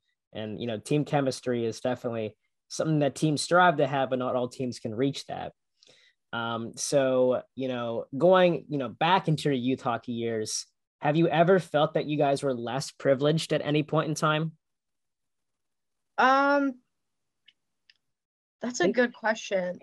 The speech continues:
Speaker 1: and this, this could be anything, you know, receiving worse locker rooms than the guys did,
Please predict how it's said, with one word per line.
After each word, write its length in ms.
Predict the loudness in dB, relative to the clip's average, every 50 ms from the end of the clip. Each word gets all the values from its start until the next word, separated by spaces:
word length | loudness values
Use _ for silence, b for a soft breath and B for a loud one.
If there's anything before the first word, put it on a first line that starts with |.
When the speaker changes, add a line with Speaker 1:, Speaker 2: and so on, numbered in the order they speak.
| -8
Speaker 1:
and 140 | -4 0 2
this, 180 | 2 2 0 0
this 220 | 2 2 2 4
could 140 | 2 2 4
be 140 | 4 4 4
anything, 460 | 4 4 2 2 0 -2 -6 -4 -4
you 60 | -2
know, 100 | 0 0
receiving 480 | 0 0 0 0 0 0 0 -2 0 2
worse 260 | 4 4 4 4 2
locker 360 | 2 2 4 4 2 2 0
rooms 240 | 0 2 0 0 -2
than 100 | -4 -4
the 80 | -4
guys 400 | -2 0 0 0 0 0 -2 -4 -4
did, 320 | -4 -2 -2 -2 -4 -8